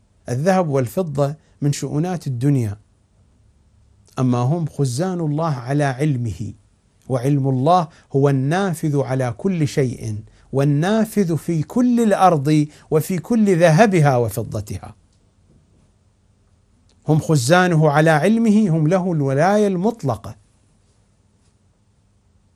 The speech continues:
لما كانوا خزانا على علمه كانت لهم الولاية، الولاية إنما هي فرع العلم.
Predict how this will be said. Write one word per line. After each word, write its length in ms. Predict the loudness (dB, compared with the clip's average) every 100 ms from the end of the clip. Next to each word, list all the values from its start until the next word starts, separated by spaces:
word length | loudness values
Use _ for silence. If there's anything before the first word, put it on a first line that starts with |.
| -8
لما 300 | -2 0 0
كانوا 360 | 2 2 2 0
خزانا 680 | 0 2 6 6 6 4
على 180 | 4 4
علمه 580 | 4 2 -2 -4 -6 -8 -2
كانت 360 | 2 4 2 -2
لهم 280 | -2 -2 -2
الولاية، 580 | -2 0 0 -2 -6 -14 _ _ -4
الولاية 880 | 0 2 6 6 6 2 -2 -6 -6 _ -6
إنما 420 | -2 -2 -2 -2
هي 220 | -2 -2
فرع 320 | -2 -4 -4 -4
العلم. 400 | 0 0 0